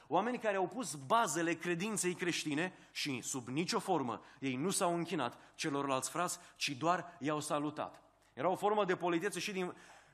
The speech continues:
și din faptul că în documentele istorice din vremea respectivă se menționea faptul, noi avem un document,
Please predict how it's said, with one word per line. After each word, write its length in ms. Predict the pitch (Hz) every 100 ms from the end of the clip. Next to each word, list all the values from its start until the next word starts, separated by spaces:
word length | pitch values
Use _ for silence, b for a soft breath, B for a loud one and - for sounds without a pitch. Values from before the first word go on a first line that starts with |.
| B
și 140 | -
din 140 | 196 180
faptul 280 | 220 226
că 200 | 196 196 196
în 300 | 185 180 143
documentele 720 | 214 - 202 247 247 220 208
istorice 520 | 180 - 254 190 180
din 180 | 160 160
vremea 260 | 190 214
respectivă 520 | 180 175 180 170 220 190
se 160 | -
menționea 880 | 196 190 185 - 190 233 202 - -
faptul, 320 | - 175 180
noi 120 | 175 175
avem 240 | 170 226
un 100 | 196
document, 600 | 180 180 190 214 - 156